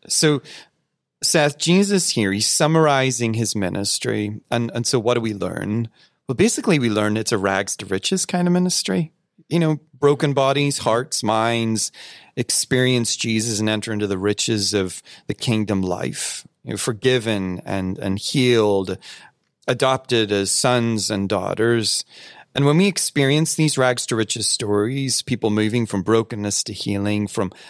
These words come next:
isolation to family, from hopelessness to stability, we're experiencing the ministry of Jesus, the heart of God for each person.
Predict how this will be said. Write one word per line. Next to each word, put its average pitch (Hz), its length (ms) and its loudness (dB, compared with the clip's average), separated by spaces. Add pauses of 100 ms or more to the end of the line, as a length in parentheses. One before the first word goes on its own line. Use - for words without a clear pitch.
(200)
isolation 107 760 -2
to - 120 -6
family, 101 800 -2 (500)
from 113 160 0
hopelessness 135 840 0
to 107 140 -2
stability, 107 880 -2 (400)
we're 151 100 4
experiencing 180 680 2
the 101 60 0
ministry 95 480 -2
of 87 120 -6
Jesus, 110 680 -2 (440)
the 113 80 -4
heart 139 320 4
of 117 160 -2
God 101 480 0
for - 180 -6
each - 320 -6
person. 117 640 -6